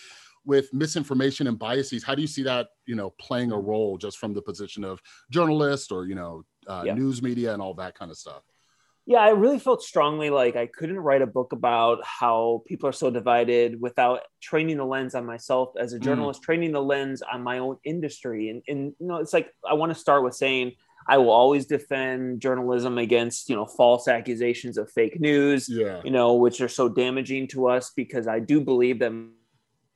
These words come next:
Speaker 2: trying to, you know, do a good job of, of serving as, as, you know, authenticators of information and telling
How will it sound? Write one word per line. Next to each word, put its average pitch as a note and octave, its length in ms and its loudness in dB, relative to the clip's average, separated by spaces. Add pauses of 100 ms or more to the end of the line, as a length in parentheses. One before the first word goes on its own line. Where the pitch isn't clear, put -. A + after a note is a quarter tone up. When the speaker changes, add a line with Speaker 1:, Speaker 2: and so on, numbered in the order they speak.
(500)
Speaker 2:
trying A#2+ 340 -6
to, - 120 -4
you A2+ 160 0 (340)
know, G3+ 100 4
do D#3+ 160 6
a D3 40 2
good D3 160 2
job C3 300 4
of, A#2+ 180 4
of A2+ 220 2
serving D3+ 360 -2
as, B2+ 280 -6 (120)
as, A#2 640 2 (160)
you C3 80 -8
know, B2+ 360 -4
authenticators D#3+ 720 2
of C#3+ 120 -2
information D3 680 -4
and A#2+ 300 -4
telling C#3+ 420 -2